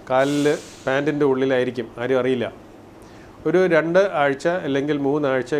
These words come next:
കഴിഞ്ഞ് പേഷ്യൻറ്റിനെ റീഅഡ്മിറ്റ് ചെയ്ത് ട്യൂബ് ഊരുക. ഇതാണ് നമുക്ക് കീഹോൾ സർജറിയിൽ നിന്ന് സാധാരണ ഉണ്ടാകാവുന്ന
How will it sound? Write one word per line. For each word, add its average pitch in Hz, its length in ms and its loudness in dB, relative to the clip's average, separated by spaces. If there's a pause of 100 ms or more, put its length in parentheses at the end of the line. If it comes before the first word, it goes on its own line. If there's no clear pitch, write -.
കഴിഞ്ഞ് 113 320 -4 (140)
പേഷ്യൻറ്റിനെ 131 460 -4 (140)
റീഅഡ്മിറ്റ് 123 520 -4
ചെയ്ത് 123 140 -4 (100)
ട്യൂബ് 123 280 -4
ഊരുക. 110 200 -4 (200)
ഇതാണ് 123 300 -4 (240)
നമുക്ക് 120 340 -10
കീഹോൾ 123 380 -4
സർജറിയിൽ 113 360 -8
നിന്ന് 143 140 -10 (580)
സാധാരണ 127 460 -2 (100)
ഉണ്ടാകാവുന്ന 110 640 -4